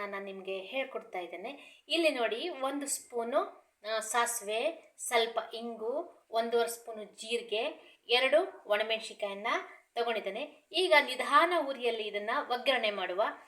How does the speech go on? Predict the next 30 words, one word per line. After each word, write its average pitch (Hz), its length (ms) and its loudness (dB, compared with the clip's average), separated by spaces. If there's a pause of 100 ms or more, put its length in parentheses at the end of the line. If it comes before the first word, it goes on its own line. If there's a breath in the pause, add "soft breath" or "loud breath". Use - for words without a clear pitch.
(180 loud breath)
ನಂತರದಲ್ಲಿ 302 540 4
ಶೇಂಗಾ 262 480 -2
ಪುಟಾಣಿ 220 460 0
ಸೇರಿಸಿದ್ರೆ 214 500 -2
ಆಯ್ತು. 220 680 0 (220 loud breath)
ಇದು 302 140 -2
ಬಹಳ, 285 360 4
ಬಹಳ 277 320 2
ರುಚಿಕರವಾಗಿರುತ್ತೆ. 226 1300 0
ಒಂದು 330 180 4
ಇಪ್ಪತ್ತು 370 340 6
ದಿವಸ 359 260 2
ನೀವು 330 280 6
ಏರ್ 302 320 8
ಟೈಟ್ 302 340 8
ಕವರಲ್ಲಿ 277 340 0
ಹಾಕಿ 269 500 0
ಈ 254 260 -6
ಬ-, 247 240 -4
ಡಬ್ಬಿಲಿ 247 380 0
ಇಟ್ಬಿಟ್ರೆ, 233 800 -4
ಆ, 247 100 -2
ಮಕ್ಕಳು 262 360 0
ಕೂಡ 294 280 2
ಬಹಳ 240 260 0 (480)
ಖುಷಿಯಿಂದ 285 400 -2 (120)
ತಿಂತಾರೆ. 233 320 2
ಅಷ್ಟು - 480 0
ರುಚಿಕರವಾಗಿರುತ್ತೆ 262 1120 2
ಇದು. 220 160 2